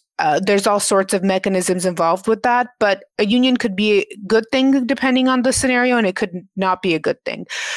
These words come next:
Um, but it, the process for unionization takes time. You have to have an election. Again, you have to have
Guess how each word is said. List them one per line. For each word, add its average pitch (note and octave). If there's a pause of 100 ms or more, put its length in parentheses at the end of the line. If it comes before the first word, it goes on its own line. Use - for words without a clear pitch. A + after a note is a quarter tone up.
(160)
Um, G3
but A#3
it, G#3
the G3+
process A3+
for -
unionization F#3
takes -
time. G3
You F#3+
have F3
to G#3
have E3+
an F3
election. F3+
Again, F3
you E3+
have E3+
to F#3
have E3